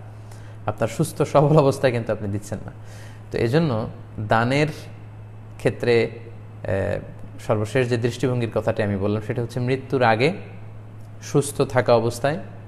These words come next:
এখন ভোগ করার সুযোগ আছে, ঠিক ওই মুহূর্তে যদি আপনি দান করেন, ওই দানটি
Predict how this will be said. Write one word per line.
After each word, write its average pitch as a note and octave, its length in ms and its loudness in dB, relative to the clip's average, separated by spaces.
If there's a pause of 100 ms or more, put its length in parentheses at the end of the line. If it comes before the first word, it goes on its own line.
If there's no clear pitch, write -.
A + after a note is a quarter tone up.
(340)
এখন A2+ 260 0
ভোগ A#2 240 2
করার B2 200 6
সুযোগ B2+ 380 2
আছে, C3 360 4 (540)
ঠিক C3 200 -4
ওই E3+ 140 4
মুহূর্তে D#3 380 2
যদি A#2 160 2
আপনি A2 200 0
দান G2+ 300 2
করেন, B2 220 -2 (100)
ওই D#3 180 4
দানটি B2 480 -2